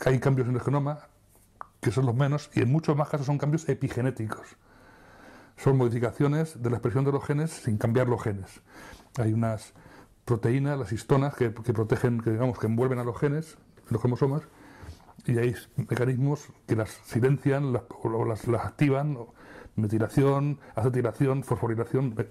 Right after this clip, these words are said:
me-, reacciones, eh, químicas que pueden que unas histonas las quiten de ahí y se-, y esa, y esa secuencia se expresa, ¿eh?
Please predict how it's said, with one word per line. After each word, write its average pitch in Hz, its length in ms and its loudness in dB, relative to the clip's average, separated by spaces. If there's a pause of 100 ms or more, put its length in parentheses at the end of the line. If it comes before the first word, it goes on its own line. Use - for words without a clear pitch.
me-, 113 120 2
reacciones, 127 460 0
eh, 131 260 2
químicas 147 500 -2
que 151 220 2 (240)
pueden 139 260 4 (220)
que 127 60 2
unas 123 120 4
histonas 127 460 0 (280)
las - 120 0
quiten 147 280 2
de 135 80 4
ahí 156 160 2
y - 60 -4
se-, - 160 -8
y 131 80 0
esa, - 180 -2
y - 40 0
esa - 160 2
secuencia 135 360 2
se 123 60 -2
expresa, - 520 -6 (760)
¿eh? 180 100 4